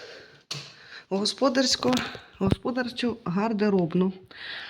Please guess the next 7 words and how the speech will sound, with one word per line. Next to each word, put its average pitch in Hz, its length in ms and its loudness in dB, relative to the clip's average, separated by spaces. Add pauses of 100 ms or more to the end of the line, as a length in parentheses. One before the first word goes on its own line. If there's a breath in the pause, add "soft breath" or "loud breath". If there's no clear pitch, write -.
(120)
Тобто 208 460 2
доволі 208 420 4
теж 180 440 6 (300 loud breath)
просторе 208 460 2
приміщення 269 680 10
з 196 80 0
віконечком. 269 800 8